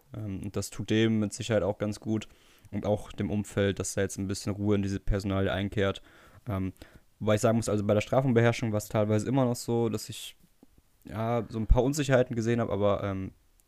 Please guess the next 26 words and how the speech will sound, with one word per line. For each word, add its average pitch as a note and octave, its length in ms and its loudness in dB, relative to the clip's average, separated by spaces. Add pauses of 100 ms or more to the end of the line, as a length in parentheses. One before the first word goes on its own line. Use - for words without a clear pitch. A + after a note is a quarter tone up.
auf G2 160 -6
der G2 100 0
Linie F#2+ 340 -4
war F#2 120 -4
das - 260 -10
wieder, F#2 300 -4
ähm, F#2 300 -8 (480)
war F#2 80 -4
das, F#2+ 200 -4
war G2 60 -4
das G2 120 -4
sehr G#2 160 2
souverän G2+ 500 2
und, F#2+ 180 -4
ähm, G2 320 -2 (300)
hat A2 140 0
uns G#2+ 140 -2
da, G#2 140 0
wie G#2+ 60 -4
gesagt, G#2+ 260 -2
auf G2+ 80 -8
jeden G#2 120 -8
Fall G#2 80 -4
den G2+ 120 -4
Punkt G#2+ 200 -8
festgehalten. G#2 640 -4